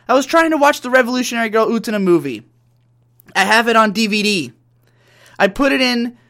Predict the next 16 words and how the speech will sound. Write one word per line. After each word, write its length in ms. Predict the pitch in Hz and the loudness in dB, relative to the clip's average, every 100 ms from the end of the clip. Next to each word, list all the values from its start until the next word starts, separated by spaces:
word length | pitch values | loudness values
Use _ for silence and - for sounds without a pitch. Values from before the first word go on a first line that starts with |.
| _ _ | _ _
to 100 | 226 | -4
this 160 | 226 226 | -2 -2
fucking 360 | 240 240 233 | -2 -2 -2
shitty 360 | 202 - 247 226 | -4 -4 -4 -6
computer 720 | 196 - 220 202 160 160 - _ _ | -8 -8 -2 2 2 0 -6 _ _
that 120 | 175 | 0
I 100 | 185 | 2
have 480 | 185 196 190 190 202 _ _ - | 4 4 4 0 -6 _ _ -4
in 160 | 190 | 0
the 160 | 196 175 | 2 0
living 400 | 170 240 247 180 | 0 -2 0 0
room 320 | 147 127 135 - | 0 -2 -8 -2
that, 180 | 190 202 | 0 2
even 320 | 240 285 269 | 0 0 0
though 480 | 226 240 208 180 185 _ _ _ | 4 4 4 2 -4 _ _ _
it, 180 | 214 | -4